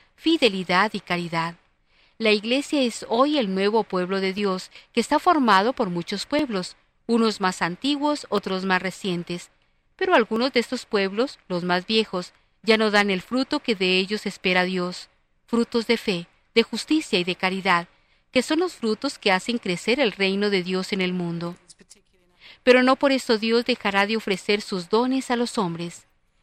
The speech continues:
"Se os quitará a vosotros el reino, y se dará a un pueblo que produzca sus frutos". Lo que pasó una vez con el pueblo de la antigua alianza,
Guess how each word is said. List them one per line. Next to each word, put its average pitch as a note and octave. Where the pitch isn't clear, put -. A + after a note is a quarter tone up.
"Se A#3
os G3+
quitará F3+
a F#3
vosotros G3+
el F3
reino, F3+
y F4
se C#4+
dará G3
a A3+
un G3
pueblo C#4
que A3
produzca G#3+
sus A3+
frutos". F3
Lo A#3+
que A3+
pasó G#3+
una B3+
vez B3
con F#3+
el F3
pueblo G3
de F3+
la F3+
antigua F3+
alianza, F3